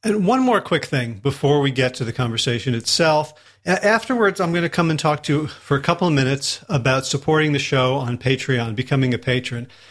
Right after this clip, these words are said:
And this conversation and the one I'm gonna have also at the end of this week with Doctor Pam Popper, who's the director of Wellness Forum Health, uh, these are both highly controversial figures, and they really can't get their message out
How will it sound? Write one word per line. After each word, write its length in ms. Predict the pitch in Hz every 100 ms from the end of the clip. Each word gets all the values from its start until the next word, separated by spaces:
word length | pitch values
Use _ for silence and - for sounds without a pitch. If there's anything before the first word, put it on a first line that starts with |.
| - -
And 460 | 143 147 147 165 -
this 440 | 135 135 240 -
conversation 920 | 220 196 170 - 147 135 - 139 143
and 300 | 143 131 135
the 80 | 135
one 160 | 139 156
I'm 120 | 143
gonna 120 | 147
have 240 | 139 131 -
also 360 | 165 156 - 147
at 100 | 123
the 140 | 151 151
end 140 | 147
of 100 | 117
this 240 | 139 -
week 240 | 143 123 123
with 140 | 120
Doctor 280 | 135 123 135
Pam 220 | 139 131
Popper, 400 | 123 165 165 127
who's 360 | 104 120 113 -
the 180 | 113 110
director 380 | 127 160 -
of 80 | 135
Wellness 280 | 127 117 113
Forum 320 | - 117 110
Health, 380 | 101 110 120 - _ - - - _ -
uh, 340 | 147 147 160 143
these 280 | 160 262
are 80 | 262
both 380 | 180 185 185 - - _
highly 840 | - - - 170 190 208 214 208
controversial 1160 | - - 175 170 - 143 151 147 156 139 139 139 _ _
figures, 540 | - 165 143 107 101 -
and 160 | 147
they 80 | 165
really 300 | 165 277 285
can't 240 | - 240
get 160 | 220 202
their 100 | 185
message 400 | 160 160 151 135
out 380 | 143 143 143